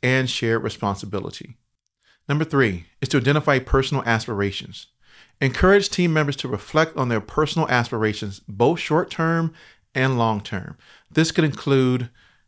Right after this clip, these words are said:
career growth, skill development, or other professional and personal objectives.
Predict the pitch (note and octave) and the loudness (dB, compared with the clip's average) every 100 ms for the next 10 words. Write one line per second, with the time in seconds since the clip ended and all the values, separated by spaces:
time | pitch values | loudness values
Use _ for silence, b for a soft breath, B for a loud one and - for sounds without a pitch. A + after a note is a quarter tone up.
0 | _ - A#2+ A#2+ G#2 C3+ D#3 D#3+ D#3 - | _ -2 2 2 2 2 4 2 -2 -10
1 | _ - - C#3 C#3 B2 C3 D3 C#3+ C#3+ | _ -16 0 4 4 4 2 2 0 -4
2 | C#3 _ _ D3+ D3+ - E3 F#3 F#3 - | -4 _ _ 2 2 4 2 2 -2 0
3 | D3+ D3 C#3+ C#3+ C#3 C3 A#2+ B2 A#2 B2+ | 0 0 0 0 0 -4 -2 -2 -2 -2
4 | A#2 G2+ G#2 F#2+ - - | -4 -2 -4 -4 -10 -14